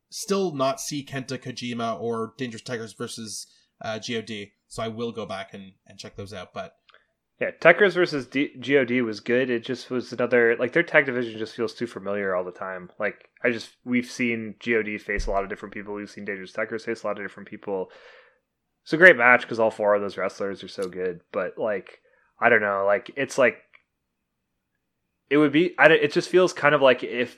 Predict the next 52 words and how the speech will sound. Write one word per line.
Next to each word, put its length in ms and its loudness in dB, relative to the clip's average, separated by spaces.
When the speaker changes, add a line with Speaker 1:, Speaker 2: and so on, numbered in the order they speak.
Speaker 2:
A 80 -6
E 220 -2
W 480 0
only 320 -4
had, 380 0
like, 280 -4
S 160 -4
C 160 -4
U, 320 -2
the 100 -8
Young 300 -4
Bucks, 600 -4
Speaker 1:
<laughs> 20 -20
Speaker 2:
and 760 -10
Speaker 1:
Yeah. 60 2
Speaker 2:
that's 220 -2
it, 180 -6
and 80 -6
they 80 -4
just 180 -8
faced 320 -4
each 160 -6
other 220 -2
Speaker 1:
It's 80 2
like 100 4
W 180 6
W 240 2
E, 100 0
it's 60 -2
Speaker 2:
forever. 200 2
Speaker 1:
just, 180 -6
like, 140 -4
Speaker 2:
It's 80 -16
Speaker 1:
the 60 0
Speaker 2:
like 120 2
Speaker 1:
New 80 -6
Day 480 -2
and, 240 -12
like, 340 -8
the 200 -12
Usos 360 -14
facing 360 -10
each 120 -14
other. 140 -8
Speaker 2:
Right, 240 8
the 60 -2
Usos, 580 0
yeah. 300 0
It's, 280 -8
it's 320 -4
just 260 0
like, 220 0